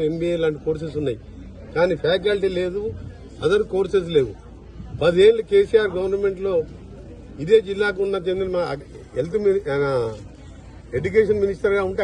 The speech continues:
ఐదేళ్ళు కాలేజ్ లోపలికి పోలేదు. ఆ తర్వాత అదే మినిస్టర్ ఐదేళ్ళు ఉన్నా కానీ లోపలికి పోలేదు. దాన్ని నేను పోయిన తర్వాత, నేను మినిస్టర్ అయిన తర్వాత తరచూ ఇస్తూ దాదాపు వంద కోట్లతో బిల్డింగ్స్ కట్టడం జరిగింది, హాస్టల్స్ కట్టడం జరిగింది. ఇటీవల ముఖ్యమంత్రి గారిని అడగగానే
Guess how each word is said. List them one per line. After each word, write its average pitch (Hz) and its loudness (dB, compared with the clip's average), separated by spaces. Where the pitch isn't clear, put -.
ఐదేళ్ళు 202 4
కాలేజ్ 202 6
లోపలికి 196 0
పోలేదు. 190 0
ఆ - 2
తర్వాత 202 0
అదే 196 6
మినిస్టర్ 214 0
ఐదేళ్ళు 202 2
ఉన్నా 208 -2
కానీ 208 -6
లోపలికి 180 -4
పోలేదు. 170 0
దాన్ని 180 0
నేను 196 2
పోయిన 196 0
తర్వాత, 196 -2
నేను 185 0
మినిస్టర్ 185 -6
అయిన 185 -4
తర్వాత 180 -4
తరచూ 180 -4
ఇస్తూ 208 -4
దాదాపు 180 0
వంద 170 2
కోట్లతో 180 -4
బిల్డింగ్స్ 165 -2
కట్టడం 170 0
జరిగింది, 170 -2
హాస్టల్స్ 170 -4
కట్టడం 165 -2
జరిగింది. 165 2
ఇటీవల 214 6
ముఖ్యమంత్రి 208 2
గారిని 196 2
అడగగానే 202 2